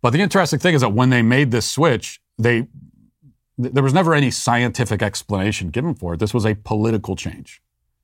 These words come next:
And we've seen this from the psychiatric industry many times, where they make changes in the way that they approach certain proclivities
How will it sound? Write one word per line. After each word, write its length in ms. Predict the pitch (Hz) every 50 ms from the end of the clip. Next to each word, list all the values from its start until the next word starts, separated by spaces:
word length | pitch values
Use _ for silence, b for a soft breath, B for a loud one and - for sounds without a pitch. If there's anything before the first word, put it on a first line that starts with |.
| _ _ _ _ _ _ _ _ _ _ _ _ _ _ _ _ _ _ _
And 100 | 113 110
we've 140 | 117 110
seen 280 | - - 165 170 151 135
this 180 | 110 98 95 -
from 360 | - 117 107 104 101 98 98
the 140 | 101 101 98
psychiatric 800 | - - 127 110 - 117 107 104 104 101 - - 101 87 - - _
industry 500 | - 117 110 107 95 - - 101 90 90
many 240 | 87 95 117 127 135
times, 440 | 123 151 143 95 71 73 - - _ _ _ _ _ _ _ _ _ _ _ _ _ _ _ _ _ _ _ _ _ _ _ _
where 160 | - 120 123
they 160 | 131 135 135
make 220 | 139 135 120 -
changes 520 | - - - 143 143 151 139 113 123 110 101
in 60 | 107
the 80 | 110 101
way 220 | 104 110 117 123
that 140 | 123 113 98
they 80 | 117
approach 680 | 107 95 - - - 123 117 104 92 - - - - - _ _ _ _ _ _ _ _
certain 460 | - - 131 123 113 110 113 110 101
proclivities 760 | - 113 104 - 127 127 113 110 98 92 85 82 82 -